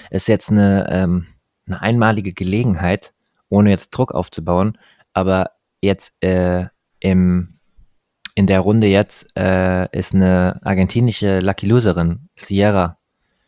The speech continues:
die noch keine gesetzte Spielerin, also die hat sich aus der Quali, äh, rausgekämpft, das ist ja schon mal eine Leistung, und drei Runden gewonnen,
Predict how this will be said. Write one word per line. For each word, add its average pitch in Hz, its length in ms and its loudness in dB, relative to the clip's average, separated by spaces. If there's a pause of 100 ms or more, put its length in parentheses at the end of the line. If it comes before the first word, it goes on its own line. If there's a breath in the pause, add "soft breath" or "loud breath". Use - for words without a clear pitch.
(320)
die 98 220 0
noch 98 200 0
keine 107 280 -2
gesetzte 104 360 -4
Spielerin, 117 440 -2
also 95 120 0
die 95 100 -2
hat 95 100 -4
sich - 60 -2
aus 92 80 -4
der 92 100 -4
Quali, 117 340 0
äh, 117 100 2
rausgekämpft, 113 1120 -2
das 92 100 -8
ist 90 100 -10
ja 98 80 -4
schon 104 140 -2
mal 101 60 2
eine 101 100 2
Leistung, 104 360 0
und 95 120 0
drei 95 240 -2
Runden 120 340 0
gewonnen, 113 400 0